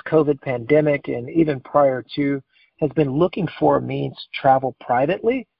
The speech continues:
and regain that autonomy that's necessary when you're an entrepreneur, when you have a business deal before you that it might cost you five thousand dollars for the flight,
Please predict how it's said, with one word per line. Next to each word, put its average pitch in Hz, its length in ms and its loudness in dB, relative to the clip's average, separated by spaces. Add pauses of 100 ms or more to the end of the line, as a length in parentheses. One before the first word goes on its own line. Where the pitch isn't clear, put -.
(200)
and 143 520 0 (560)
regain 165 600 0
that 127 200 2
autonomy 135 760 -2
that's 120 280 -6
necessary 131 800 -6 (360)
when 160 160 6
you're 151 180 4
an 139 80 -2
entrepreneur, 127 680 -6
when 139 200 -4
you 175 120 0
have 151 360 2
a 131 60 -2
business 139 420 -6 (100)
deal 127 220 -6
before 143 440 0
you 117 280 -2 (380)
that 139 300 2 (340)
it 214 180 2
might 196 200 -4
cost - 400 -2
you 160 100 -8 (100)
five 151 280 -2
thousand 147 380 -4
dollars 139 480 -4
for 151 160 -4
the 127 180 -10
flight, 156 280 -2